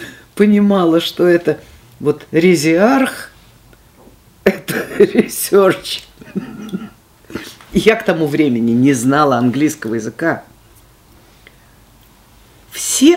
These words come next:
они, а им было абсолютно безразлично, на каком читать, они все читали на всех языках.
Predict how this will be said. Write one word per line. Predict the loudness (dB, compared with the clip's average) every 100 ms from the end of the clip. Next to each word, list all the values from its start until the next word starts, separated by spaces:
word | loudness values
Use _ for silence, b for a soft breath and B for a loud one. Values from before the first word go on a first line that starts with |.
| 2
они, | 0 0 -2 -2
а | 0
им | 4 4
было | 6 4 2
абсолютно | 0 0 2 2 2 -2
безразлично, | -2 -2 -2 -2 -2 -2 -4
на | -4
каком | -6 -6 -6
читать, | -4 -4 -2
они | -4
все | -4 -2 0 0
читали | -2 -2 -2 0
на | -2
всех | 0 -2 -2
языках. | -4 -6 -6 -10 -12